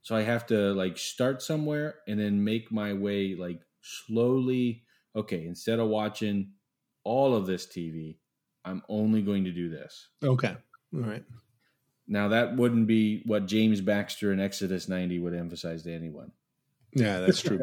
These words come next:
Speaker 1: <laughs> they sit there and say, "Go cold turkey, you,
Speaker 2: Oh.
Speaker 1: you person."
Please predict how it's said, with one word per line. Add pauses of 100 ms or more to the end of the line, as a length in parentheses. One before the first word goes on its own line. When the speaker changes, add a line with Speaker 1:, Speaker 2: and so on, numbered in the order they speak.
(100)
Speaker 1:
<laughs> (320)
they
sit
there
and
say,
"Go
cold
turkey, (180)
you,
Speaker 2:
Oh. (120)
Speaker 1:
you
person."